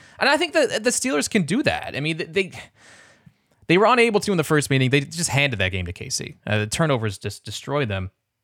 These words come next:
If they can take care of the football, thirteen points is, is a lot for a playoff game like this. And, and the Chiefs have been sleepy in these early playoff games in the past against teams that they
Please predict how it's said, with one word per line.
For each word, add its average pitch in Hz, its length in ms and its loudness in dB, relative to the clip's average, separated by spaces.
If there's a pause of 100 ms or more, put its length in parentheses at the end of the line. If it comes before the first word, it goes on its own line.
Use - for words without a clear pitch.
(340)
If 139 160 -6
they 214 160 2
can 240 260 -4
take - 280 -8
care 156 260 -2
of 165 60 -4
the 123 80 -4
football, 160 680 0 (400)
thirteen 269 480 -2
points 151 460 -2
is, 117 360 -2 (100)
is 123 140 -2
a 120 80 2
lot 95 440 -4 (120)
for - 200 -10
a 92 60 -8
playoff 95 380 -6
game 92 280 -6
like 92 260 -10
this. 98 300 -8
And, 190 140 -2
and 214 160 -4
the 220 60 4
Chiefs - 600 -8
have 165 640 0 (920)
been 160 280 2
sleepy 165 800 -6 (400)
in 160 140 0
these 160 300 0
early 160 360 0
playoff 139 380 2
games 139 340 -2
in - 120 -8
the 131 80 -4
past 117 400 -2
against 117 280 -8
teams 117 280 -6
that 110 140 -8
they 110 240 -4